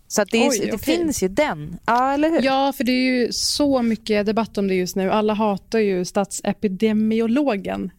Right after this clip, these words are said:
Speaker 2: nästan rätt uttal, Tegnell. För att han är ju emot den här idén att man ska stänga ner skolor och dagis. För det, då kommer ju det kräva att alla som jobbar med viktig infrastruktur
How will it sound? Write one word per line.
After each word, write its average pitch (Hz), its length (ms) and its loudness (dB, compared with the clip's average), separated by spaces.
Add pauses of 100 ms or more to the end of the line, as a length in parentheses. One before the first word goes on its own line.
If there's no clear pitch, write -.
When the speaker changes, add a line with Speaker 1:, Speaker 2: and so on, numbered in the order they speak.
(160)
Speaker 2:
nästan 320 540 -2
rätt 175 220 -8
uttal, 185 420 -8 (420)
Tegnell. 202 600 0 (760)
För 220 160 0
att 196 100 -4
han 220 300 0
är 226 60 2
ju 220 60 2
emot 247 400 0
den 196 100 -4
här 180 120 -2
idén 170 280 -6
att 175 80 -6
man 180 80 -6
ska 196 120 -8
stänga 180 280 -6
ner 175 220 -4
skolor 180 460 -6
och 170 80 -6
dagis. - 460 -8
För - 100 -10
det, 208 180 -2
då 214 160 -2
kommer 233 240 0
ju 214 40 -4
det 196 80 -2
kräva 185 360 -4
att 180 120 -8
alla 185 200 -4
som 196 180 -2
jobbar 202 320 0
med 277 160 0
viktig 208 340 -6
infrastruktur 180 1000 -6